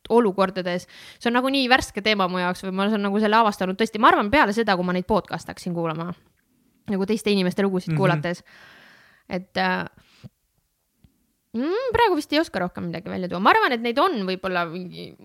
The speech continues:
Speaker 1: üks-kaks paar tükki, võib-olla veel midagi, aga, aga pigem vist ei ole. Lapse kasvatamise koha pealt olen ka nagu, äh, natuke vist, äh, kasvanud.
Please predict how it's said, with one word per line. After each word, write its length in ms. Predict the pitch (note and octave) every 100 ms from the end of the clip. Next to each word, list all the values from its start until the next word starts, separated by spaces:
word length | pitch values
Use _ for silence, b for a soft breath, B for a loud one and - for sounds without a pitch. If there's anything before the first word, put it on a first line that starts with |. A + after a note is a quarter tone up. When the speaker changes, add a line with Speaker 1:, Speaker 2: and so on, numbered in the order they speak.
| -
Speaker 1:
üks-kaks 480 | A#3 - F3+ F3+ -
paar 140 | F3+
tükki, 300 | F#3+ - F3+
võib-olla 280 | F3+ G3 F#3+
veel 180 | G#3 F3
midagi, 340 | F3 D#3+ E3 D3+
aga, 300 | D3 C#3 D3+ F#3 b b G3+
aga 300 | E3+ E3+ F3
pigem 400 | F#3+ F3+ D#3+ D#3+ E3+ E3+ E3+ E3+
vist 220 | F3 - _ _ -
ei 320 | F3+ F3+ F#3+
ole. 200 | G3 F3 E3
Lapse 300 | G#3+ - F#3+
kasvatamise 600 | D#3+ F#3 F3 F3 F3 E3+
koha 200 | F#3 F#3
pealt 220 | F#3+ F3+
olen 180 | F#3 F3+
ka 180 | G#3 G#3
nagu, 380 | - - - F#3+ - b b b b _
äh, 160 | - F#2 - - -
natuke 420 | - F3 - -
vist, 360 | D#3+ F3+ - - - _ _ _ _ _ _ b b b
äh, 380 | G3+ G#3 G#3+ G3+
kasvanud. 720 | G3 C4+ - - F3+ F#3+ G3+